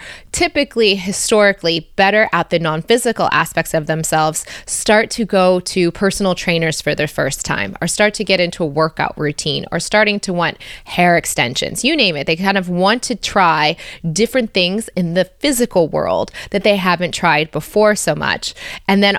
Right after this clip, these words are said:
also, I think that on a macro level, I kind of observe, just looking at social media, that there's a lot of people that might have been historically more focused in the physical realms only are starting to go introspective. So I feel like this evolution of the show is really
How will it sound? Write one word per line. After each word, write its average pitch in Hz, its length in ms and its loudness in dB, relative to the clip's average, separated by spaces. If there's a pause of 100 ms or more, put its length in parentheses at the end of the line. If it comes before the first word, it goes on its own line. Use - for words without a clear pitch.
also, 302 380 2
I 170 180 4
think - 360 -6
that 196 120 2
on 175 140 2
a 160 60 0
macro 190 440 0
level, 156 320 0
I 160 100 2
kind 190 280 0
of 170 80 -2
observe, 160 520 0
just - 180 -4
looking 165 240 -2
at - 80 0
social 160 300 -2
media, 160 360 0
that 156 160 0
there's 160 200 0
a 165 40 -2
lot 170 200 2
of 240 140 -6
people 170 420 0 (440)
that 196 140 2
might 202 200 4
have 254 120 0
been 214 140 0
historically 180 760 0
more 165 400 0
focused - 400 0
in 202 80 0
the 160 60 0
physical 156 480 0
realms 170 480 0
only 165 440 2 (240)
are 214 100 4
starting 240 320 4
to 254 100 0
go 175 340 4
introspective. 220 840 0
So 208 340 2
I 240 80 0
feel 320 180 0
like 311 220 0
this 226 240 0 (100)
evolution 196 480 2
of 175 120 0
the 165 80 -2
show 214 460 2
is 175 180 -4
really 240 440 -2